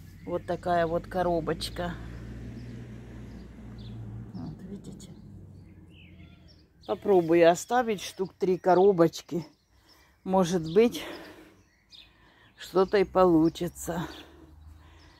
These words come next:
Ну, конечно, он красавец. Красавец из красавица.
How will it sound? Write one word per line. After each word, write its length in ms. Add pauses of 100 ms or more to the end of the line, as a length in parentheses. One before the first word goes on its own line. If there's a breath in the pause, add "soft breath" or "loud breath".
(260 soft breath)
Ну, 100
конечно, 720
он 240
красавец. 1000 (1400 loud breath)
Красавец 1000 (120)
из 180
красавица. 1160